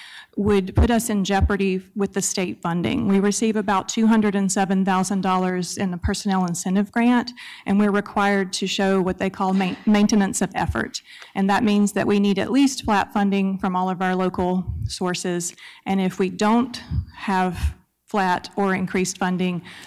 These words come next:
they will cut our state funding. Last year, we are probably okay. It, it, the, the, the, we'll have to ask for an exemption next year, but I think, you know, we'll say covid and it will be fine.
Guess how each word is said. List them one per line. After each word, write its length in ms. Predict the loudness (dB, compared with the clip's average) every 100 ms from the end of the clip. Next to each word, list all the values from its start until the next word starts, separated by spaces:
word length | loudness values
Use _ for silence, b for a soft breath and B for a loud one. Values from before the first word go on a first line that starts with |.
| B
they 480 | -4 0 2 4 2
will 460 | 2 2 2 2 0
cut 560 | -2 0 0 -2 -6 -6
our 160 | -4 -4
state 360 | -2 -4 -4 -4
funding. 420 | -4 -2 -4 -8 B B 0
Last 340 | 4 4 2
year, 320 | 4 4 4
we 280 | 4 4 4
are 160 | 4 4
probably 520 | 2 4 2 2 2
okay. 460 | 2 0 0 0 -2
It, 240 | -4 -6 _
it, 160 | -8 -8 _ -10
the, 180 | -8 -8 -10 -14 -14 -6
the, 100 | -4 -4 -2 -2 -2
the, 380 | 0 2 2 -2 -10 _ -6
we'll 220 | 0 2
have 240 | 2 0 0
to 140 | 0
ask 260 | 0 -2 -2
for 340 | 0 2 2 -2 B -2
an 120 | 0
exemption 800 | 0 0 -2 0 0 2 0 -2
next 400 | 0 0 -2 0
year, 360 | 2 4 2 0
but 140 | 0 0
I 100 | 0
think, 260 | -2 -4 -4 -4
you 60 |
know, 120 | -4 -4 -6
we'll 220 | 0 0
say 240 | 0 -2 -2
covid 560 | 0 2 4 2 2
and 240 | 0 0 0
it 100 | -2
will 80 | -2
be 140 | -2
fine. 480 | 0 0 0 -2